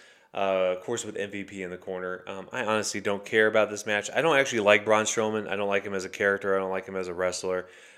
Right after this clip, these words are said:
Um, but I think he's gonna beat Omos. Um, Omos keeps doing those goofy squash matches on Raw. It doesn't mean anything. We get it. He's big. They've done, like, six too many now, I feel.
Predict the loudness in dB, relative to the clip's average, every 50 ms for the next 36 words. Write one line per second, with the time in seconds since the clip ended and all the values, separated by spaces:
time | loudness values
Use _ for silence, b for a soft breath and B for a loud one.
0 | B B B -4 -4 -2 -2 -4 -6 -4 0 4 4 4 4 2 -6 -8 -6 -8
1 | -8 -6 -6 -6 -4 -4 -2 -2 -2 -2 -2 -2 -4 -6 -8 -10 -14 B B B
2 | B B B B -4 -4 -2 -4 -4 -8 -10 -16 -20 -20 -20 -20 -20 _ _ _
3 | -20 _ _ _ _ _ _ -6 -4 -2 0 0 0 0 -2 -4 -6 -8 -6 -4
4 | -4 -2 -2 -2 -2 -2 -2 -4 -6 -14 -16 -16 -10 -10 -10 -8 -6 -4 -4 -4
5 | -2 2 4 6 6 6 4 2 0 2 0 0 0 -2 -4 -2 -2 -4 -2 0
6 | 2 4 4 6 6 6 4 4 2 -2 -4 -6 -6 -6 -6 -6 -6 -4 -4 -2
7 | -2 -2 -2 -4 -4 -2 -2 -2 -2 -4 -4 -6 -8 -8 -8 -4 -2 0 0 2
8 | 0 -2 -4 -6 -10 -6 -2 -2 0 0 -2 -2 -4 -2 0 2 0 2 2 0
9 | -2 0 0 -2 0 -2 -2 -4 -6 -8 -6 -8 -8 -6 -6 -4 -4 -4 -4 -4
10 | -4 -4 -4 -4 -6 -6 -8 -6 -4 -4 -6 -8